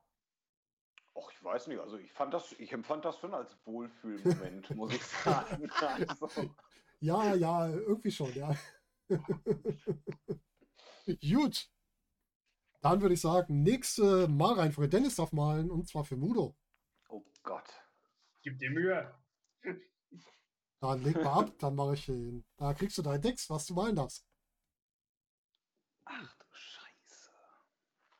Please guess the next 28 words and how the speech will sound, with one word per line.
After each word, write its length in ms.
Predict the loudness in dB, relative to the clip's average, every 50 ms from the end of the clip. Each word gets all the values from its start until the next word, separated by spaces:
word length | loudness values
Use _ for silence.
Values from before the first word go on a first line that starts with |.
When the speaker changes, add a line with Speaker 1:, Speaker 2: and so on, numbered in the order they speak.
| _ _ _ _ -8
Speaker 3:
Ja, 160 | -8 -8 -8 -8
super. 440 | -10 -12 -10 -8 -8 -8 -10 -12 _ _ _
Speaker 2:
Hast 160 | 2 2 4 4
du's? 220 | 2 2 0 -12 _ _ -14 -12 -12 -12 _ _ -8
Speaker 3:
Das 200 | -6 -6 -6 -8
klingt 260 | -10 -12 -10 -10 -8
ja 100 | -8 -8
toll. 380 | -8 -6 -4 -4 -4 -4 -6 -8 -14 -18 _ _ _ _ _ _ _ _ _ _ -20 -20 -20 _ _ -6
Speaker 1:
Das 280 | 0 0 0 0 0 0
klingt 240 | 2 2 2 2 0
super, 400 | 0 0 0 2 0 0 0 -2
ne? 180 | -4 -4 0 2
Speaker 2:
So, 200 | 4 4 2 2 -2
ich 160 | -2 2 4
lass 160 | 4 4 4
die 100 | 4 2
Zeit 220 | 2 2 2 4 6
laufen, 280 | 6 4 4 4 2
eine 220 | 2 4 4 6 6
Minute 260 | 4 4 2 2 2
Zeit. 360 | 4 6 6 6 4 -4 _ _ 0
Und 180 | 0 2 2
du 60 | 4
darfst 240 | 2 2 2 2 2
wieder 140 | 0 0 0
gucken, 220 | 0 0 -2 -2
Mudo. 220 | -2 -2 -4 -6 -8 _ _ _ _ _ _ _ _ _ _ _ _ _ _ _ _ _ _ _ _ _ _
Speaker 1:
Okay. 140 | _ _ -20